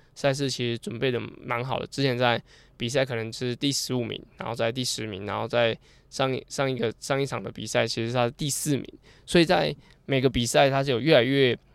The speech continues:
好的接-，好，好的情况，就是他，我觉得他会对于卫冕他的奥运金牌其实是做蛮多准备的。但是U S Open 就是P T O的赛事，他需要骑自己的车。那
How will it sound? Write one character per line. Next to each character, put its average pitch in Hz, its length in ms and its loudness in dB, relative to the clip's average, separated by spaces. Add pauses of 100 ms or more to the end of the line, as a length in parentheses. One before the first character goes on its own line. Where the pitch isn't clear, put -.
好 113 200 0
的 113 80 -2
接-， 123 280 -2 (140)
好， 117 240 -2
好 117 200 2
的 113 120 -2
情 113 300 -6
况， 120 160 0
就 135 100 0
是 131 120 0
他， 127 220 2 (280)
我 135 80 -2
觉 135 100 0
得 151 80 2
他 165 120 2
会 165 320 2
对 160 180 2
于 123 240 -2
卫 180 220 4
冕 113 280 -4
他 127 160 2
的 120 420 -2 (120)
奥 143 180 4
运 135 120 -2
金 127 180 -2
牌 131 240 -4
其 131 320 -2
实 - 20 -2
是 139 340 0 (280)
做 165 140 4
蛮 123 180 2
多 - 140 2
准 - 180 -8
备 113 180 0
的。 - 80 -10 (120)
但 143 120 0
是 151 220 0 (1120)
U 160 220 6
S - 100 2
Open 135 360 4
就 127 120 -2
是 123 340 0 (240)
P 139 120 0
T 139 100 0
O 131 60 4
的 123 60 2
赛 123 180 2
事， 120 220 -2 (300)
他 170 140 0
需 180 140 -2
要 151 100 8
骑 123 180 -2
自 131 60 -10
己 120 120 -2
的 113 40 -4
车。 104 200 -6
那 117 280 -2